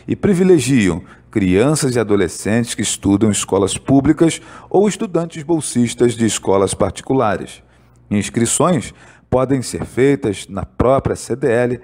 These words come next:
na Rua Deocleciano Guimarães, número quinze, no centro de Rio Bonito, na entrada do bairro Caixa d'Água. As aulas, que são ministradas pelo professor Leonardo Satiro, há quatro anos no projeto,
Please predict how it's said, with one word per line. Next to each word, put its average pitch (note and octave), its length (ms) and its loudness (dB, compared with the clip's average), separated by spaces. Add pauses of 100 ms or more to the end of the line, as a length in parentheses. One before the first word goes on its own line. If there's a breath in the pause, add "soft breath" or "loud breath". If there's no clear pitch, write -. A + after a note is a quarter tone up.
(220 loud breath)
na C#3 140 -4
Rua C#3 200 2
Deocleciano D3+ 720 2
Guimarães, A2+ 560 0
número F#2+ 260 0
quinze, C3+ 640 0 (260 loud breath)
no F2+ 120 -4
centro B2 520 0
de F#2+ 120 0
Rio G2+ 180 4
Bonito, A2+ 480 2 (220 loud breath)
na A2+ 180 0
entrada G2 400 -2
do G2 100 2
bairro F#2+ 400 -2
Caixa A2 480 -4
d'Água. G2 520 -2 (340 soft breath)
As B2 260 -2
aulas, D#3 360 2
que - 80 -12
são G#2 180 -2
ministradas G2 720 -2
pelo G2+ 180 0
professor F2+ 600 0 (240 loud breath)
Leonardo G2+ 500 2
Satiro, A2+ 580 0 (260 soft breath)
há - 80 -10
quatro E3+ 580 -2
anos D#3 320 -4
no D#3 100 -4
projeto, A#2+ 560 -2